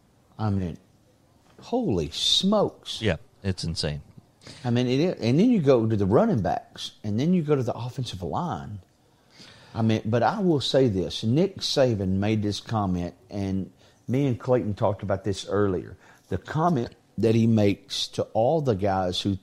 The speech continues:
Speaker 1: who are thinking about coming out early, if you're not in the first round, uh, then, then I would stri-, he, he said, "I strongly suggest for them to come back
Speaker 2: Sure.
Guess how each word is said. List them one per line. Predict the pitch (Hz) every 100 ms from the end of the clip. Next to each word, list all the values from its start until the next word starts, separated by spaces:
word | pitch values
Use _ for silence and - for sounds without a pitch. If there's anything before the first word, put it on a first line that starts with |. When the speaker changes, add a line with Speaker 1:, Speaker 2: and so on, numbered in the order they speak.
| -
Speaker 1:
who | 95
are | 90
thinking | - 127 117
about | 101 104 -
coming | 113 107
out | 101 98
early, | 95 87 69 80 _ - _ _ _ _ _ - - - -
if | 110 107
you're | 143
not | 196 165 143
in | 131
the | 117
first | - 120 120
round, | 98 95 104 117 117 _ _ _ _ _ _ _ _ _ _ _ _ _ _ -
uh, | 90 73 - -
then, | 85 110 101 - _ _ _ _ _
then | 101 98
I | 104
would | 104 95
stri-, | - 104
he, | 92 120 104
he | 104 120
said, | - 107
"I | 104 117
strongly | - 117 113 107 95
suggest | - 87 95 98 - -
for | 85
them | 92 90
to | 87
come | - 90 82
back | 73 62 - -
Speaker 2:
Sure. | - 190 180